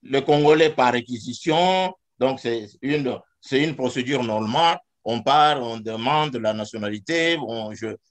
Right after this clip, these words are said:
je, j'ai des parents différents, mais je vais, je désire être, euh, congolais tel que nous tous, nous l'avons fait ici en, en, en Europe.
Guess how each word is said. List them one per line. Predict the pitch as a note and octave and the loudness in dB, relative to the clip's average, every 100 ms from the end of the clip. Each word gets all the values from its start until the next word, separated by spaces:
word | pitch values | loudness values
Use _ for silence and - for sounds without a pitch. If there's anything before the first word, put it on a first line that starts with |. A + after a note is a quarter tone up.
| _ | _
je, | G2+ C3 A2 | -4 -4 0
j'ai | D3 | 0
des | C3 | 0
parents | A#2 A#2+ A2+ C#3 C3+ | 2 2 2 0 -2
différents, | A2+ - G#2+ B2 D#3+ | -6 -6 -2 0 0
mais | C3+ A2 | -2 -6
je | G2+ A2 | -6 -6
vais, | B2 B2 | -4 -6
je | G#2+ | -8
désire | G#2+ A2 D3 A#2+ | -10 -6 -4 -4
être, | A#2 A2 G2 F#2 _ _ _ | -6 -6 -8 -8 _ _ _
euh, | G#2 G2 | -6 -6
congolais | G#2 G#2+ B2+ D3+ | -4 -2 2 2
tel | D3 C3 | 0 -2
que | A#2+ C3+ - | -2 -2 -4
nous | B2 D3+ E3+ _ | -4 -2 -4 _
tous, | C3+ C#3 A#2 | -12 -10 -8
nous | G#2+ | -4
l'avons | G#2 G#2+ C3+ | -4 -2 -6
fait | C3 C3+ B2+ A2 | -2 -2 -2 -6
ici | G#2+ - C3+ | -8 -6 -4
en, | A#2 G2+ | -4 -4
en, | G2+ F#2+ F#2 F#2+ G2+ G2 | -8 -8 -8 -8 -10 -10
en | G#2 | -6
Europe. | G#2 A#2 F#2+ | -4 -4 -4